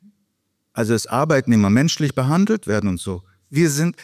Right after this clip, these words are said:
das ist das. Wir brauchen Menschen, wir, die uns unterstützen durch ihre Menschlichkeit. Das heißt, auch da ist der Staat gefragt. Der muss in die Bildung investieren, der muss darin investieren, nicht nur, dass sie,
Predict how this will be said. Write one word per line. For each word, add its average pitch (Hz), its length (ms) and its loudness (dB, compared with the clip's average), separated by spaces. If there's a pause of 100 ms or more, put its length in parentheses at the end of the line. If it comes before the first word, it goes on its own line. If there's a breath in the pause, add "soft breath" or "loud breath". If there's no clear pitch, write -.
(160 loud breath)
das 180 200 -2
ist - 180 -2
das. 107 140 -2
Wir 120 100 0
brauchen 190 580 0 (480 soft breath)
Menschen, 208 720 2
wir, 107 160 -2
die 120 160 -4
uns 139 240 -2
unterstützen 147 840 -4 (240 soft breath)
durch 139 200 -6
ihre 131 200 -4
Menschlichkeit. 139 840 -2 (260 soft breath)
Das - 160 -8
heißt, 139 320 -2 (300 loud breath)
auch 113 160 -6
da 120 180 -2
ist 120 140 -4
der 110 80 0
Staat - 400 -4
gefragt. 90 600 -6 (960)
Der 123 100 2
muss 156 240 4
in 131 200 2
die 117 80 2
Bildung 156 440 2
investieren, 208 600 -2
der 127 120 -4
muss 135 240 0
darin 120 380 0 (240 soft breath)
investieren, 156 960 -4 (200 soft breath)
nicht 190 360 -4
nur, 139 260 0
dass 120 240 -6
sie, 113 220 -4